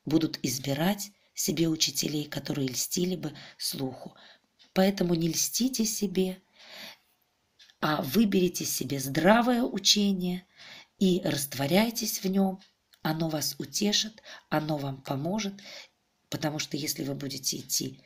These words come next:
с любовью к ближнему, то вы и обретёте покой и радость с ближним».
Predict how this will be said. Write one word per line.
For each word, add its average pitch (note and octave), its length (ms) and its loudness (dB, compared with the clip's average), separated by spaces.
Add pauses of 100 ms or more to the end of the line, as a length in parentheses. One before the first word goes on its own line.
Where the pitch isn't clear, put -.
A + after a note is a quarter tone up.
(600)
с - 160 0
любовью C3+ 500 -4
к C#3 160 -8
ближнему, G#3+ 580 -2 (240)
то G#3+ 120 2
вы A#3+ 140 4
и G3+ 40 6
обретёте D#3 540 -2
покой - 380 -4
и C#3 40 0
радость F3 480 -4 (440)
с B2+ 120 -8
ближним». C#3 420 -6